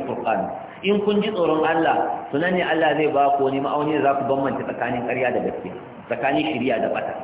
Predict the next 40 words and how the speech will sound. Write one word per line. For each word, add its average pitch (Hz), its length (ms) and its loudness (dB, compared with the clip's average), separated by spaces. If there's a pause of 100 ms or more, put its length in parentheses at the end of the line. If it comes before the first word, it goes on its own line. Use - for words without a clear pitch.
tsakanin 147 480 0
sunna 143 240 0
da 104 80 -2
bid'a. 98 320 -4 (800)
Sai 160 80 0
ka 170 160 2
ji 170 80 2
tsoron 147 320 2
Allah, 151 160 2
za 139 160 4
ka - 80 2
gane 127 240 0
inda, 127 280 0 (600)
inda 151 160 2
gaskiya 117 400 0
take. - 220 -4 (720)
Sannan, 127 160 2
"Wa 135 160 4
yukaffir 123 320 2
ankum 156 480 0 (400)
sayyi'atikum." 147 640 0 (160)
Allah 175 160 2
ya 143 160 4
kankare 190 400 2
muku 156 160 0
zunubanku, 143 480 0
"Wa 123 160 4
yaghfir 160 320 0
lakum," 175 320 2 (320)
ya 131 160 2
gafarta 165 480 4
muku - 160 2
kuma 143 240 2
zunubanku, 147 480 0
"Wallahu 139 220 2 (100)
dhul - 80 -2
fadlil 123 320 0
azim." 151 240 0 (240)
Allah 143 240 2
mai 107 240 0